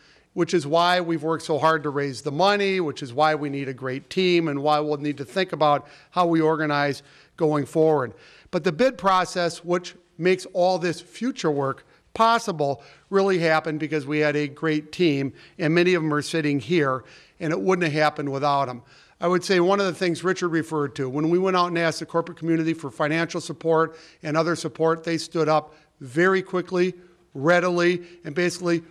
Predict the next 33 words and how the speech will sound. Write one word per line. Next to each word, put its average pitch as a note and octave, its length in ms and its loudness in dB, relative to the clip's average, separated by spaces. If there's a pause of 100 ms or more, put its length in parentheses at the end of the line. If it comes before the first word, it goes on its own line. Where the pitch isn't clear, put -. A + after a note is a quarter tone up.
(160)
put G3 200 0
the G3 80 0
money F3 340 2
in E3 100 2
and D#3 80 -2
said, E3 220 0
"We E3 280 -2
will F#3 160 0
figure F#3 280 -2
this F#3 240 -2
out. E3 180 4
This - 160 -8
is D3 120 -10
great D3+ 240 0
for E3 120 -6
the D#3+ 120 -2
community." E3+ 540 0 (500)
We E3+ 140 6
also G3+ 280 2
had F3+ 140 2
a E3+ 60 2
number F3+ 360 0
of E3+ 80 -6
people F3 300 -4
who D3+ 80 0
stood F3 320 0
up F3 220 2
and D#3+ 140 -2
were D#3 80 -2
part F#3+ 360 2
of F3 80 -4
the D#3 120 0
presentation. D3+ 840 -2